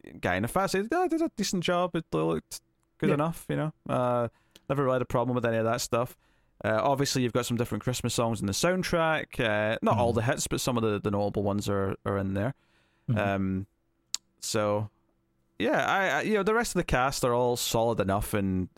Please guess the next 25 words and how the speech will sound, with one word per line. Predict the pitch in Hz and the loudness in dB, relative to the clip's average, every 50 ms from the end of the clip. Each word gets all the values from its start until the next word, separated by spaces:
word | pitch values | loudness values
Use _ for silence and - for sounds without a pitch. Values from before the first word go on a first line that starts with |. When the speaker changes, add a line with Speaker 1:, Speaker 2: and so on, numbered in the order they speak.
| - - - | -14 -12 -12
Speaker 1:
g-, | - - - | -12 -8 -4
give | - 120 101 107 | -4 -2 0 0
it | 92 | 0
a, | 76 98 95 92 90 90 90 90 92 - _ _ _ _ _ _ _ - - - - | 2 2 2 2 2 0 0 -2 -4 -8 _ _ _ _ _ _ _ -18 -12 -6 -4
a | 98 | -2
nice | 101 101 107 104 - | 0 0 0 0 -2
enough | 117 98 95 98 - | -2 -2 -2 -4 -6
quality, | - - - 101 95 92 92 87 73 85 90 - - _ _ _ _ _ _ _ _ _ - | -8 -4 -2 0 0 0 0 0 0 -2 -2 -4 -8 _ _ _ _ _ _ _ _ _ -10
uh, | - - 92 90 90 92 - - - | -6 -4 -2 -2 -2 -2 -4 -4 -4
I | 90 90 | -4 -4
would | - - - | -4 -4 -4
say. | - - 95 92 90 - - _ _ _ _ _ _ _ _ _ | -2 -2 0 0 -2 -4 -6 _ _ _ _ _ _ _ _ _
But, | - 101 101 190 180 - | -2 0 0 0 0 0
Speaker 2:
Yeah. | 104 | 0
Speaker 1:
uh, | 98 95 95 95 95 92 - _ _ _ _ _ - | 0 0 0 0 -2 -2 -6 _ _ _ _ _ 2
I | 165 | 2
think | 233 262 - - - 139 - | 2 2 0 -4 -14 -4 0
the | - 170 | 0 2
biggest | 165 202 220 226 196 - - | 2 2 2 2 0 2 2
thing | 170 156 | 2 2
about | 147 131 123 113 | 2 2 2 2
this | 104 113 123 - - | 2 0 0 0 0
is | 113 101 101 | -2 0 0
that, | 107 101 95 67 | 0 0 2 2
uh, | 95 98 98 98 98 95 95 95 92 90 87 92 | 2 2 2 2 2 2 2 2 0 0 -2 -4